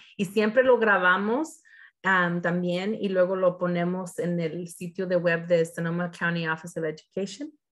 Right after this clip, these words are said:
en sco punto org. Y allí también pueden encontrar, ¿verdad? Hasta los temas del año pasado también. Espero que no los aburre.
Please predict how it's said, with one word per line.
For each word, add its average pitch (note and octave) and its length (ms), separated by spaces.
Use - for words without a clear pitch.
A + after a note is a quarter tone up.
en D#3+ 260
sco F#3 460
punto F#3 320
org. A3 240
Y F#3 80
allí F3 260
también F3+ 560
pueden G3 260
encontrar, F3+ 540
¿verdad? F#3 340
Hasta F3+ 260
los E3 180
temas F3 300
del F3 100
año E3 220
pasado - 480
también. D3+ 280
Espero A3 500
que F3+ 100
no D#3+ 120
los D#3+ 200
aburre. D3+ 480